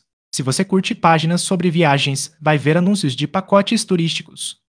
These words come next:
Esses exemplos mostram que a personalização pode transformar a forma como você se conecta com os consumidores.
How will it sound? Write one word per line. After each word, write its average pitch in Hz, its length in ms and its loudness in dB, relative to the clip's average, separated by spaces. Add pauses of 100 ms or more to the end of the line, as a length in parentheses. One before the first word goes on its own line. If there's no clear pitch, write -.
(140)
Esses 135 240 -2
exemplos 190 440 2
mostram 175 440 2
que 180 100 0
a 165 40 2
personalização 175 840 0
pode 190 300 2
transformar 180 540 2
a 160 40 0
forma 180 320 0
como 180 240 0
você 160 260 0
se 214 140 -2
conecta 180 440 0
com 185 120 -2
os 180 100 0
consumidores. 175 1000 0